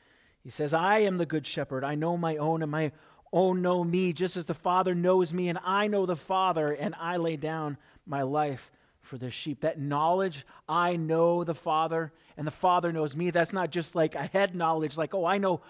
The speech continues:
of the Father." No, it's, "I have an intimate, deep, personal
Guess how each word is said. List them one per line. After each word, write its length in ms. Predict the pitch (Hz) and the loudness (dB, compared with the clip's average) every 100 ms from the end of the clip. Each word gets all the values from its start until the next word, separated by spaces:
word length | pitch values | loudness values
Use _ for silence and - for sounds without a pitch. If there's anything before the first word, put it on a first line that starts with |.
| - - | -20 2
of 260 | 190 214 180 | 8 8 8
the 100 | 180 | -4
Father." 440 | - 160 147 147 | 2 4 4 0
No, 240 | 151 175 165 | -2 0 0
it's, 160 | - - - - | -4 -12 -12 0
"I 200 | 180 202 | 2 2
have 200 | 208 175 | 2 0
an 140 | 170 - | -2 -2
intimate, 520 | 220 196 214 165 135 - _ 151 123 | -2 0 0 -2 -4 -10 _ -18 -12
deep, 440 | - 214 202 - - _ _ - | 0 2 2 -2 -14 _ _ -14
personal 880 | - 220 226 - 214 208 180 143 117 | 0 2 2 -4 -2 0 0 -2 -8